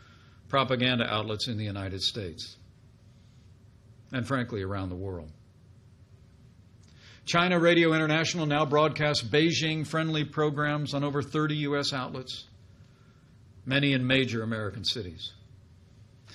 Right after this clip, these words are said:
The China Global Television Network reaches more than seventy-five million Americans, and it, it gets its marching orders directly from its Communist Party masters. As China's top leader put it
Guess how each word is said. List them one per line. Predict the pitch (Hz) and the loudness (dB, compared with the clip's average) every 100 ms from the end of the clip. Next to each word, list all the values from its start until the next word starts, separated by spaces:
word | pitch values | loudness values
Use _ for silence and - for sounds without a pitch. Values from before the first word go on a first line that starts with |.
| - - | -10 -4
The | |
China | - 170 165 | 2 4 4
Global | 139 143 160 151 147 | 4 6 8 6 2
Television | 165 160 147 123 139 | 2 2 2 0 -2
Network | 143 151 147 | -2 -2 0
reaches | 143 127 120 | 0 0 0
more | 135 | 0
than | 123 120 | 2 2
seventy-five | - 156 147 139 - 135 127 | 2 2 2 0 0 0 2
million | 120 131 135 127 | 2 2 2 0
Americans, | 117 120 123 127 151 156 | 0 0 -2 -4 -8 -8
and | 135 139 | -6 -8
it, | 143 - - - - - - - - | -10 -16 -20 -20 -20 -20 -20 -18 -6
it | 127 | 2
gets | 170 170 | 2 4
its | 156 151 | 0 2
marching | 165 180 160 | 4 4 0
orders | 139 143 143 104 | 0 0 0 -4
directly | - 131 120 170 175 120 113 117 - - - - - - | -4 -2 0 0 -2 -4 -2 -4 -8 -20 -20 -20 -20 -20
from | - 135 | -6 -2
its | 131 | -2
Communist | - 156 143 139 135 - | -2 -2 0 0 -2 -2
Party | 139 135 131 | -4 -2 -2
masters. | 135 135 - 113 - - - - - - - - - - - - - - - | -4 -4 -8 -10 -16 -18 -20 -20 -20 -20 -20 -20 -20 -20 -20 -20 -20 -10 -2
As | 147 | 0
China's | - 196 226 - - | 0 0 0 0 0
top | 180 202 151 | 0 0 -2
leader | 165 139 131 | -2 -2 -4
put | - 170 | -2 -2
it | 131 165 | -2 -6